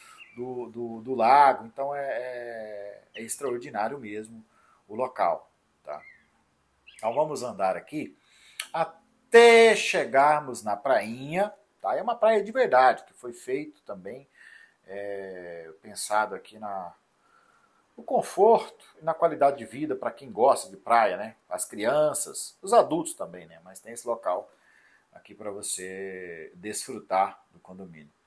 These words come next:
Então você vê que a gente tá andando aí já alguns passos, né?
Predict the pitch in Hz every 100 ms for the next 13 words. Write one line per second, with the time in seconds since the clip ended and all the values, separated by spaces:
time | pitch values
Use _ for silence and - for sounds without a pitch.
0 | _ _ _ _ - 107 113 117 120 113
1 | 117 - 110 113 101 107 95 98 92 95
2 | 98 85 87 95 95 104 101 - - 90
3 | 101 - 98 87 101